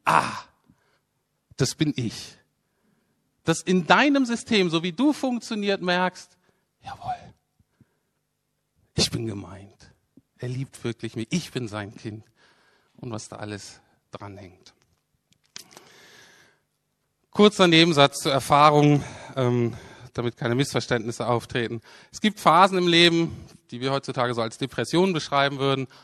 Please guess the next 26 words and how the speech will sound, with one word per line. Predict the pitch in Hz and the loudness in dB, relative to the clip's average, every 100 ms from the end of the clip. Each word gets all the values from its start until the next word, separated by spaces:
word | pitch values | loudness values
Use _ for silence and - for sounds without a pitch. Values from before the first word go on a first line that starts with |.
| _ | _
wo | 139 | -6
man | 143 | -4
eigentlich | 135 131 127 | -4 -6 -6
nichts | 139 143 - - | -6 -6 -8 -8
erlebt, | 123 113 110 - - - _ _ | -6 -4 -6 -10 -20 -20 _ _
wo | 117 120 | -14 -12
das | - | -10
Leben | 123 135 135 | -8 -4 -2
sozusagen | 127 - 123 117 | -2 -4 -6 -6
emotional | 131 135 - 113 | -6 -6 -6 -6
abgeschlossen | 127 - - - - 123 117 - 120 | -4 -6 -6 -10 -8 -4 -4 -4 -6
ist. | 143 180 - - _ | -6 -8 -12 -20 _
Und | 127 | -2
da | 131 | 2
ist | 139 135 | 2 -2
es | |
in | 131 | -6
der | 127 | -2
Regel | 127 147 139 117 | 0 0 0 0
so, | 117 143 165 220 - _ _ _ _ _ _ _ _ _ _ | 4 6 6 4 -2 _ _ _ _ _ _ _ _ _ _
dass | 135 - | -10 -6
man | 139 | 0
Gott | 131 139 | 2 0
auch | 117 | -2
nicht | 123 113 | -4 -6
erlebt. | 113 113 104 - - | -6 -8 -8 -12 -18